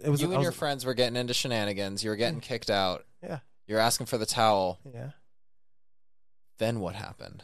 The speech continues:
Speaker 1: I blacked out, and I woke up, and I was sitting on the bench, and people were looking at me, and my face was, like, torn open, and blood was, like, pouring down my face.
Speaker 2: And the security there beat the shit out of you?
Speaker 1: Well, to be fair,
Speaker 2: What,
Speaker 1: um,
Speaker 2: like,
Speaker 1: I
Speaker 2: what?
Speaker 1: woke up sobbing.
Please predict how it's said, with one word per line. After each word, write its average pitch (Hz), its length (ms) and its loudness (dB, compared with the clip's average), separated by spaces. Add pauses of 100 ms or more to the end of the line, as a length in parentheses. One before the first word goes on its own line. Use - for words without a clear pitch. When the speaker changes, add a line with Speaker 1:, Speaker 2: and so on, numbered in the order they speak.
(100)
Speaker 1:
I 117 40 -10
blacked 123 300 -6
out, 240 280 -2
and 110 160 -10
I 110 60 -8
woke 123 220 -6
up, 139 160 -6
and 127 100 -8
I - 20 -2
was 123 100 -4
sitting 131 180 -4
on 131 60 0
the 131 60 -2
bench, 151 340 -2
and 113 80 -8
people 131 120 -6
were 131 100 -4
looking 147 240 -4
at 117 80 -4
me, 113 180 -8
and 110 120 -6
my 110 120 -8
face 120 320 -10
was, 120 120 -8
like, 120 120 -6
torn 123 260 -6
open, 143 200 -4
and 107 140 -6
blood 113 220 -6
was, 113 120 -8
like, 110 160 -12
pouring 120 280 -6
down 113 200 -6
my 107 100 -8
face. - 480 -12 (1900)
Speaker 2:
And 104 160 -6
the 98 60 -4
security 117 800 0 (420)
there 104 500 2 (640)
beat 117 180 -4
the 98 100 0
shit 123 260 4
out 160 160 2
of 175 60 0
you? 202 200 -2 (720)
Speaker 1:
Well, 277 300 4
to 247 160 -2
be 226 100 0
fair, 143 540 0 (100)
Speaker 2:
What, 139 160 0
Speaker 1:
um, 170 140 8
Speaker 2:
like, 147 120 4
Speaker 1:
I 170 120 8
Speaker 2:
what? 160 60 4
Speaker 1:
woke 208 240 8
up 233 120 2
sobbing. 262 600 0